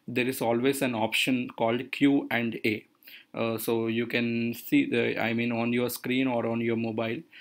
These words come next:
you can find that option called Q and A. You can click on that particular option,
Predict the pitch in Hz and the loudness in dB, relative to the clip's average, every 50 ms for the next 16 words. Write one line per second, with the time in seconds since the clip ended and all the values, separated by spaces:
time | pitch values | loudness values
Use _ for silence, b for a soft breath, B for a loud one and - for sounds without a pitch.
0 | B B B B 120 117 - 123 117 117 117 - 117 117 123 131 123 - 117 110 | B B B B -2 0 0 0 -2 -2 0 0 0 0 0 0 0 0 0 -2
1 | 110 - - 127 117 123 120 117 113 - - 123 117 120 120 117 113 - - - | -2 -2 -4 -4 -2 -2 -2 -2 -4 -4 -2 0 0 0 0 0 -2 -4 -4 -6
2 | B B B B B B - 123 117 135 123 123 123 - 143 151 147 151 143 139 | B B B B B B -2 0 0 0 -2 -2 0 0 0 0 0 0 -2 0
3 | 135 123 123 120 120 131 120 123 131 127 120 117 113 110 110 - - - 156 165 | 0 0 0 -2 -2 -4 -4 -4 -4 -4 -2 -2 0 0 0 0 -2 -2 -2 -4
4 | 190 240 | -6 -6